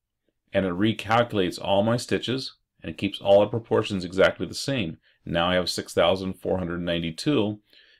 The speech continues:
and it's three and a half. When I'm dragging it, keep an eye on the bottom left-hand corner here where it has my size. So if I want to make this exactly four inches,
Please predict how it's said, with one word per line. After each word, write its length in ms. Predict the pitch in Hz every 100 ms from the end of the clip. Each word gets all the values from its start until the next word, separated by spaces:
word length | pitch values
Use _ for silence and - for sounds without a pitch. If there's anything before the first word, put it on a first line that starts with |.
| -
and 140 | 85
it's 120 | 87
three 220 | - - 92
and 100 | 90
a 40 |
half. 360 | 107 87 69 _ _ - _
When 300 | 90 101 135
I'm 180 | 180 151
dragging 680 | 92 101 113 131 139 101 80
it, 280 | 78 80 - _ -
keep 260 | 131 135
an 80 | -
eye 280 | 110 113 113
on 120 | 107
the 80 | 90
bottom 460 | 82 92 104 117
left-hand 560 | 101 101 - 117 107 101
corner 420 | - 107 107 101
here 380 | 85 80 78 78 _ _ -
where 160 | - 90
it 60 |
has 280 | 82 92 92
my 160 | 92 95
size. 500 | - 110 90 76 -
So 120 | 85
if 100 | 85
I 100 | 90
want 120 | 110
to 40 |
make 260 | 104 101 104
this 160 | 104 101
exactly 480 | 85 95 98 95
four 320 | 85 - 98 104
inches, 520 | 123 - 71 -